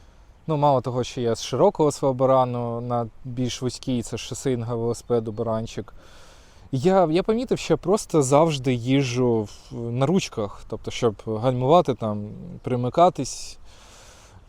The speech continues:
Так би я їздив, мабуть, взагалі так. Ну, хоча воно досить вузько, воно не так, е, навіть, ем, коли ти по бездоріжжю якомусь лісі їдеш, то не дуже відчуваєш себе в безпеці.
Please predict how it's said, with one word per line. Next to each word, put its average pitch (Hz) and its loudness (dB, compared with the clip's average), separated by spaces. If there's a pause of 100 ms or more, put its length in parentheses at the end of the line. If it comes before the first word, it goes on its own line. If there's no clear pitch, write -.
(140)
Так 131 4
би 127 2
я 123 4
їздив, 120 -2
мабуть, 113 -4
взагалі 120 0
так. - -2 (100)
Ну, 131 -4
хоча 123 2 (100)
воно 127 0
досить 123 -2
вузько, 165 0
воно 117 -2
не 123 -2
так, 127 2
е, 117 0
навіть, 113 -6
ем, 120 -10
коли 135 2
ти - -12
по 120 -8
бездоріжжю 135 0
якомусь 127 -4
лісі 131 -4
їдеш, 135 -4
то 117 -2
не 135 -4
дуже 117 0
відчуваєш 117 0
себе 113 -8
в 110 -6
безпеці. 113 -2